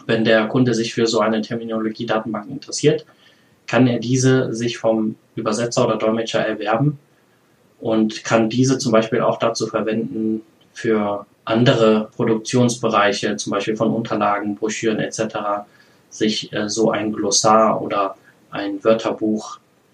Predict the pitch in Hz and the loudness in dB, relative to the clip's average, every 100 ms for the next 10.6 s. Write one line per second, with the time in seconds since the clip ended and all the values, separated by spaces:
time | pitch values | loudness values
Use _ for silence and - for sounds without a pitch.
0 | _ _ _ - 110 107 101 - - - | _ _ _ 0 0 2 -2 -4 -6 -6
1 | 95 90 85 - _ _ _ _ _ _ | -6 -6 -8 -12 _ _ _ _ _ _
2 | - 117 147 139 - _ - - 110 123 | 2 6 6 4 -6 _ -14 -4 0 4
3 | 123 123 110 104 117 113 110 107 117 117 | 4 2 0 0 0 2 4 4 2 0
4 | 110 104 98 107 117 113 104 - 127 135 | 0 -2 -2 -2 0 -2 -4 2 4 4
5 | 120 123 117 113 113 113 107 _ - _ | 2 0 0 2 2 2 -6 _ -20 _
6 | _ - 110 110 - 107 107 107 127 131 | _ -6 -4 -4 0 2 2 4 4 2
7 | - - _ 123 113 117 - 123 110 - | -4 -14 _ -2 0 0 0 0 0 -2
8 | - 107 113 113 107 104 104 - 120 123 | 0 2 4 2 0 0 -4 -4 0 0
9 | - - 110 117 113 110 120 110 107 113 | 0 -2 -2 -2 -6 -4 -4 -2 -2 0
10 | 113 113 110 104 107 | -2 -4 -4 -4 -4